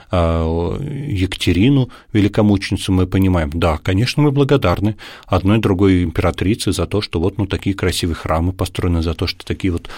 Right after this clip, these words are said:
у нас ордена есть, но стараемся в нравственной своей жизни подражать все-таки великомученице, а не одной и уж тем более не второй, а, из императриц, а, которые, да, увы, особой нравственностью похвастаться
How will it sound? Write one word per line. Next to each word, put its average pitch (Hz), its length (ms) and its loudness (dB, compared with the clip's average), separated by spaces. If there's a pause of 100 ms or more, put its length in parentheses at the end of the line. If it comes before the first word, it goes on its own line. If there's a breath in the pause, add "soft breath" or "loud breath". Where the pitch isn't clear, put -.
(160 loud breath)
у - 20 0
нас 87 180 0 (220 loud breath)
ордена 98 500 4
есть, 107 280 -2 (240 loud breath)
но 98 260 4
стараемся 131 560 2
в 117 60 0
нравственной 117 580 2
своей 131 240 4
жизни 117 300 2
подражать 107 480 2
все-таки - 260 -2
великомученице, 143 920 2 (260 loud breath)
а 110 280 4
не 95 460 4
одной 87 640 2
и 107 60 4
уж 92 180 2
тем 82 180 0
более 104 320 2 (220 loud breath)
не 95 160 4
второй, 92 480 2 (240 loud breath)
а, 85 160 0
из 98 280 0
императриц, 98 920 0 (240 loud breath)
а, 85 160 -2
которые, 101 500 0
да, 85 220 0
увы, 98 360 0 (400)
особой 90 460 0
нравственностью 98 720 0 (240 loud breath)
похвастаться - 720 -4